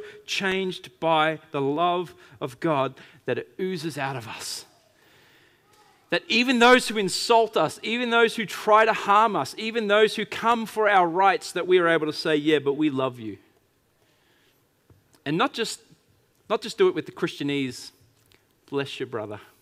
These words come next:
bless your sister," which it's like, no, actually pray for them. I've said this a million times, it's really, really hard to hate someone that you genuinely pray for.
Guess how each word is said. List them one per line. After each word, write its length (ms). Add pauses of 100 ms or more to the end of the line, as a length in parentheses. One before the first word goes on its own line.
(640)
bless 260
your 80
sister," 460 (1080)
which 220 (560)
it's 260
like, 240
no, 120
actually 640 (600)
pray 220
for 180
them. 180 (1300)
I've 80
said 140
this 140
a 40
million 220
times, 260
it's 180
really, 220
really 160
hard 280
to 80
hate 220
someone 260
that 40
you 140
genuinely 420
pray 200
for. 180